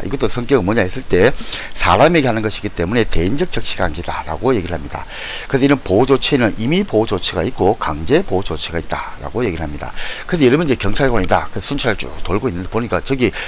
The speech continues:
기르는 애가 있는 겁니다. 이게. 또 아니면 정신병자가 있는 겁니다. 이게. 또 아니면 술이 취해가지고 막 엎어져 자고 있는 겁니다.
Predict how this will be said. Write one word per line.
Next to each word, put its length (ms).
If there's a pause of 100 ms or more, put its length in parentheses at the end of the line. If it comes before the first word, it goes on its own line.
(160)
기르는 500
애가 160
있는 160
겁니다. 360 (120)
이게. 240 (460)
또 80
아니면 260
정신병자가 720
있는 160
겁니다. 380 (120)
이게. 400
또 80
아니면 160
술이 240
취해가지고 540
막 240
엎어져 320
자고 240
있는 160
겁니다. 340